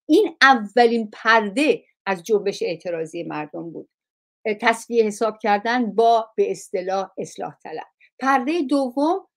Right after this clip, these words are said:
به خصوص پارسال بود که با اپوزیسیون دست راستی شاهپرست رژیم سابقی پرو آمریکای، پرو غرب، رژیم چنجی، با اونها تصفیه حساب کردن.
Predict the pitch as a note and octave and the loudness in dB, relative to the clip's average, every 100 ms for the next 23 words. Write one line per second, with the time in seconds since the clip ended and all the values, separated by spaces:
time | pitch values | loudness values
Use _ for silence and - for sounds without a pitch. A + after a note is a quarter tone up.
0 | _ _ A#3 A#3 A#3+ - D4 - - A3+ | _ _ 2 2 -2 -2 -6 -4 2 2
1 | A3 C#4 D#4+ B3 A#3+ A#3+ - _ _ B3+ | 2 -2 -2 -2 -6 -8 -14 _ _ 2
2 | G#3+ A#3+ B3+ A3+ A#3 G#3 G#3 - C#4 D#4 | 6 6 4 2 0 -2 -6 -4 -2 0
3 | A#3+ G#3 - G3+ F#3 F3+ - A#3+ C#4 A#3+ | 0 0 -2 -2 -2 -4 -6 -2 -2 -2
4 | G3 - - G3 F3 - E3 F#3 A#3+ - | -8 -14 -6 -2 -2 -2 -2 -2 -4 -4
5 | C4 A3+ F#3 F#3 F3+ - F3+ D#3 E3+ G#3+ | -2 0 0 -4 -10 -6 -6 -4 -6 -4
6 | B3+ B3+ A3+ G3 F3+ - _ _ G#3 G3+ | -2 -2 -2 0 -2 -6 _ _ 2 2
7 | F3 F#3+ A3 A3+ B3 B3+ B3+ G3 F3+ - | 0 -8 -2 -2 0 -2 -2 -4 -4 -2
8 | G3 A3 B3 A#3+ A#3+ B3 A#3+ _ G#3+ E3+ | 2 4 2 2 2 2 -2 _ 2 2
9 | G3+ F#3 - F#3 F3 G3+ G#3 D3 G#3+ G3 | -2 -8 -8 -10 -10 -10 -10 0 2 2
10 | G#3 G3 F3+ A#3+ A#3 G3+ - F3 D#3 - | -2 -6 -4 -4 -2 -2 -4 -12 -12 -12
11 | - - - - - | -16 -16 -14 -16 -14